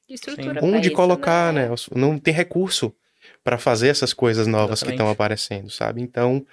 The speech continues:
Speaker 3: realmente, eu acho que se você quer fazer um R quatro e você quer disseminar esse R quatro e, né,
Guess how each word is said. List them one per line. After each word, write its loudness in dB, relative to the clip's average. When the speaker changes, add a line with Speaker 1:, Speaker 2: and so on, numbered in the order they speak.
Speaker 3:
realmente, -2
eu -2
acho -2
que -14
se -2
você 0
quer 0
fazer -2
um 0
R 2
quatro -2
e -8
você 0
quer 0
disseminar 0
esse -2
R -4
quatro -2
e, -10
né, -8